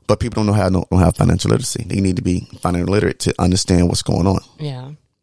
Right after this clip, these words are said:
Speaker 1: what I'm saying? It takes, takes a lot. And this retirement thing's a good, it's a good topic because of, um, you know, we're getting up, we're getting in age and all that, you know what I'm
Speaker 2: Mm-hmm.
Speaker 1: saying? And, and I do wanna have some money saved up for retirement,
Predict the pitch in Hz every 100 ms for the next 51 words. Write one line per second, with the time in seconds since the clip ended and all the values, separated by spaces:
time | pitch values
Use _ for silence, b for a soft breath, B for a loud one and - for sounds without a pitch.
0 | - 92 - 90 87 - 92 - 139 -
1 | 156 135 110 95 87 - 95 127 151 104
2 | 113 95 92 - 92 87 87 92 - -
3 | - 87 - 87 87 - 87 - 87 85
4 | - 85 85 85 98 _ _ _ _ 110
5 | 90 90 113 95 90 92 - - 101 92
6 | 87 87 85 87 87 85 82 82 - -
7 | - 85 87 117 80 82 85 B B B
8 | B B - 92 101 90 98 92 90 85
9 | 87 85 - 85 87 87 87 85 - 87
10 | 82 85 82 - 87 85 85 85 85